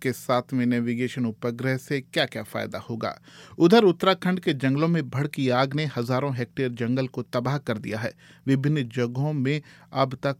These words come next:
पांच लोगों की मौत भी जंगल की आग से हो चुकी है। करीब दस लोग विभिन्न जगहों पर आग से झुलस गए हैं, जिनका स्थानीय अस्पतालों में इलाज चल रहा है। पशुधन को भी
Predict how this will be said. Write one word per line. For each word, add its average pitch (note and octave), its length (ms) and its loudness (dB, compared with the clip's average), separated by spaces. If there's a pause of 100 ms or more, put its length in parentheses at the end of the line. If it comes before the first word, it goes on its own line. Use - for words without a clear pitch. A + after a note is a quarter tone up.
पांच C#3 520 -4
लोगों A#2+ 300 0
की B2+ 200 -4
मौत A#2+ 460 -2
भी C3 220 -2
जंगल B2+ 360 0
की B2+ 180 -4
आग A#2 160 0
से - 160 -8
हो C#3 200 -2
चुकी C#3 320 -2
है। E3+ 180 2 (340)
करीब C3+ 360 2 (280)
दस C#3 300 2
लोग C3 220 2
विभिन्न B2 360 2
जगहों A#2+ 400 -2
पर - 180 -2
आग A#2 220 -2
से B2+ 180 -4
झुलस D3 380 0
गए B2+ 120 0
हैं, E3 200 -2
जिनका C3 380 0 (280)
स्थानीय D#3+ 380 0
अस्पतालों A#2 520 -2
में A#2 200 2
इलाज A#2 200 -2
चल A2 260 -4
रहा A2 200 -6
है। A2 280 -8 (180)
पशुधन B2 460 -2
को C3 160 0
भी C3 180 0